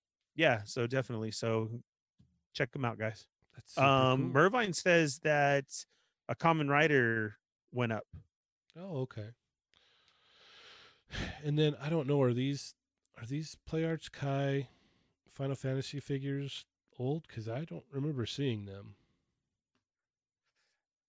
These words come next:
Speaker 1: Uh, no, I think there was a different version of him.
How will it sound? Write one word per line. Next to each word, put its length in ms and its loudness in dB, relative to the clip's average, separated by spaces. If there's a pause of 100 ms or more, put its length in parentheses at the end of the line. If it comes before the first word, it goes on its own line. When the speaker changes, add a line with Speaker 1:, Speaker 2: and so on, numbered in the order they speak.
(400)
Speaker 1:
Uh, 800 -4
no, 640 -10
I 100 -6
think 180 -4
there 100 2
was 120 0
a 60 -2
different 400 -4
version 420 -2
of 160 -8
him. 460 -4